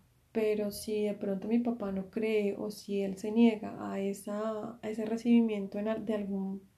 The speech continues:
modo, pues ellos no van a actuar. Mm, todo lo que tenga que ver con nuestras lecciones,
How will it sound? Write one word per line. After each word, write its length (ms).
modo, 540
pues 180
ellos 320
no 220
van 200
a 40
actuar. 440
Mm, 840
todo 280
lo 200
que 160
tenga 500
que 220
ver 340
con 340
nuestras 580
lecciones, 760